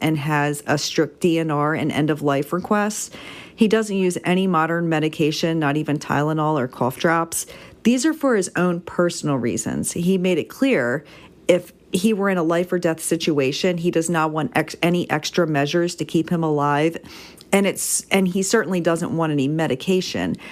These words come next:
I may not like it, but those are his wishes. And someday I'm gonna have to explain this to a doctor, and it's gonna be hard for me to do that. And some people will probably question what I'm saying, but that's what he wants. So again, I'm not gonna bash Carrie,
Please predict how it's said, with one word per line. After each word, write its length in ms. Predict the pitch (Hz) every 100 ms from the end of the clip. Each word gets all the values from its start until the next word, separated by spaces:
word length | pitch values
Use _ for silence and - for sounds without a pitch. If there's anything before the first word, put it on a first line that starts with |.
| - - -
I 80 | 202
may 160 | 220
not 220 | 240 233
like 300 | 165 156 175
it, 200 | 220 202
but 140 | - 175
those 220 | 185 180
are 100 | 156
his 220 | 156 156
wishes. 560 | 165 190 180 90 80 -
And 200 | 180 175
someday 380 | - 220 220 202
I'm 160 | 185
gonna 160 | 185 170
have 240 | 170 160
to 80 | -
explain 440 | 147 - 175 175
this 120 | 165 -
to 140 | 170
a 60 | 151
doctor, 600 | 139 123 127 185 185 175
and 100 | 156
it's 140 | 156 -
gonna 160 | 170
be 100 | 147
hard 300 | 147 156 160
for 100 | 165
me 140 | 165 151
to 100 | 151
do 220 | 165 160
that. 280 | 143 - -
And 120 | 170
some 220 | 165 185
people 320 | 180 185 180 170
will 100 | 165
probably 480 | 165 160 156 156
question 520 | 135 - 165 160 160 151
what 120 | 147
I'm 120 | 139
saying, 580 | 147 160 143 131 120 143 - - -
but 160 | 180 170
that's 280 | 156 156 -
what 100 | 151
he 180 | 165
wants. 520 | 156 175 139 - - - - -
So 440 | - 208 185 175 -
again, 320 | 190 190 175
I'm 100 | 175
not 200 | 190 185
gonna 140 | 180
bash 380 | 170 165 165 170
Carrie, 560 | - 160 151 156 156